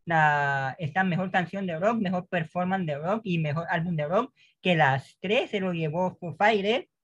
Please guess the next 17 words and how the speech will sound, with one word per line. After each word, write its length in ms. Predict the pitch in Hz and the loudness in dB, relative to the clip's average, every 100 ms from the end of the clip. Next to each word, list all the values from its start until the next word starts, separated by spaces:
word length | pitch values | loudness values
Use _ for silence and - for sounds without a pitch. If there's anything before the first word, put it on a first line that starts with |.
| _ _ _ _ _ - | _ _ _ _ _ -2
eh, 240 | 180 170 | 2 2
a 100 | 147 | 2
tre-, 320 | 175 175 175 | 0 -4 -2
las 160 | 160 160 | -2 -2
tres 160 | 160 | -4
categorías. 560 | 156 156 139 180 247 135 _ _ | -6 -6 -2 2 2 2 _ _
Entonces 200 | - 175 | -4 -2
te 120 | 180 170 | -2 -4
quiero 240 | 190 190 | -4 -2
preguntar, 680 | 190 170 160 156 196 170 135 _ _ _ - | -2 0 -2 -2 2 2 2 _ _ _ -2
por 120 | 190 | 2
ahí 220 | 165 202 | 4 4
vi 160 | 208 247 | 4 2
un 100 | 233 | 0
comentario 760 | 226 226 233 220 180 170 196 | 0 0 0 2 2 2 -4
que 80 | - | -6
hicieron 640 | 202 208 202 156 147 202 | -6 -4 -2 0 0 -4